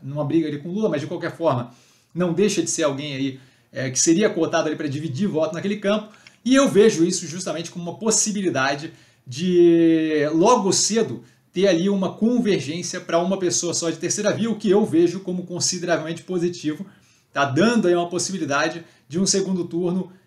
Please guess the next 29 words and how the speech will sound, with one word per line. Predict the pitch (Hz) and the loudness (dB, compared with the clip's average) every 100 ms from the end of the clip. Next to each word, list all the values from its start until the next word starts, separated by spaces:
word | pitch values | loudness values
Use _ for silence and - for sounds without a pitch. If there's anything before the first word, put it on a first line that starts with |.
| - | -8
é, | 156 151 151 147 139 135 127 127 131 127 | -2 2 2 2 2 2 0 -4 -10 -12
de, | 123 | -10
de, | 123 135 143 - 135 - | -8 -10 -12 -14 -16 -8
possivelmente | 214 - 170 143 135 123 | -4 -2 -2 -4 -6 -8
ali | 123 135 | -6 -6
o | |
Lula, | 143 220 160 | -4 -2 -2
né, | 139 | -4
que | - | -8
tá | 135 | -10
disparado | 127 - 147 147 160 | -8 -4 -2 -2 -2
na | 156 | -6
frente, | - 185 185 - _ - - | -6 -6 -6 -12 _ -20 -14
versus | 120 170 196 - 139 127 | -2 2 2 0 -4 -6
o | |
Moro | 170 151 175 196 180 | -6 -4 -2 -2 -2
e | 185 | -2
não | 170 160 185 196 - _ _ | -2 -2 0 -2 -6 _ _
o, | 160 160 160 156 151 151 147 143 | -2 0 0 0 0 -2 -2 -2
o | |
Bolsonaro, | 143 175 175 226 202 | -2 -2 -2 0 0
que | 196 | -2
seria, | 208 170 185 - - _ _ | -2 0 -2 -2 -12 _ _
é, | 135 127 | -6 -6
uma | 156 | -6
opção | 160 - - 220 208 | -4 0 2 4 2
mais | 160 156 | 2 0
de | 139 | 0
centro | - 165 170 185 190 | -4 -6 -6 -10 -12